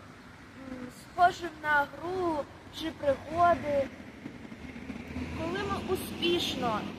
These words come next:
справляємось з чимось складним, ми отримуємо задоволення від власних здібностей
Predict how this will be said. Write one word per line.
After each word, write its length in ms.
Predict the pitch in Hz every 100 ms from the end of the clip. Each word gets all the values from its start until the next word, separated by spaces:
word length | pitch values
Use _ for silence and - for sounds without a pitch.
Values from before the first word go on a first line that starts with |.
| - -
справляємось 640 | - 311 339 349 320 302
з 200 | 285 -
чимось 400 | 330 320 311 -
складним, 680 | - 311 320 320 359 453 494 494 - - - - - - - - - - 277
ми 80 | 359 427 - -
отримуємо 840 | 269 320 330 381 370 339 311 294 277 - -
задоволення 920 | 311 311 302 - 349 415 403 330 311 247 - - - -
від 80 | 311 247 -
власних 480 | 330 370 370 302 285 -
здібностей 640 | - 392 403 349 - 277